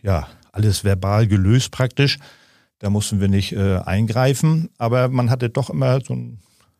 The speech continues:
ja, Augenmerk auf die Angeklagten hauptsächlich.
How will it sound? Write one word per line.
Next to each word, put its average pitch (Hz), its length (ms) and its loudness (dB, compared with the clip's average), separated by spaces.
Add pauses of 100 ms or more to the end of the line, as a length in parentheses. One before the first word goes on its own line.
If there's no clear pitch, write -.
(320)
ja, 85 240 -4
Augenmerk 120 460 2 (420)
auf 123 220 -2
die 127 100 0
Angeklagten 113 680 2
hauptsächlich. - 720 -2